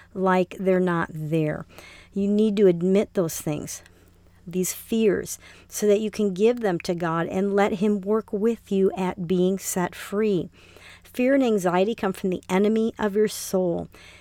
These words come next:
When you take these feelings to God, it's a way of affirming your trust in him, regardless of how you feel.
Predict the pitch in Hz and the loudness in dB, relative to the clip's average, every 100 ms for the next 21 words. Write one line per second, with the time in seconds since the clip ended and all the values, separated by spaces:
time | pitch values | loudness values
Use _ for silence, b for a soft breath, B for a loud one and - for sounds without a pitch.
0 | B 185 202 196 - 233 247 - 269 - | B 2 4 4 0 -2 -2 -2 -6 -2
1 | 247 262 262 - 233 175 160 147 160 - | 0 0 -2 -4 0 0 0 -2 -2 -2
2 | 196 208 196 196 190 170 - - 208 233 | 2 2 6 6 6 2 -8 -2 2 2
3 | 233 233 - 254 247 - 208 170 143 160 | 0 -2 -4 -4 -4 -4 -2 -2 0 -2
4 | 147 - B B 208 202 208 214 226 233 | -2 -6 B B 4 6 8 8 6 2
5 | - 208 196 - 196 196 170 196 185 - | 0 -2 -2 0 2 2 0 -4 -4 -8
6 | - 220 214 220 202 156 | -12 -6 0 6 6 6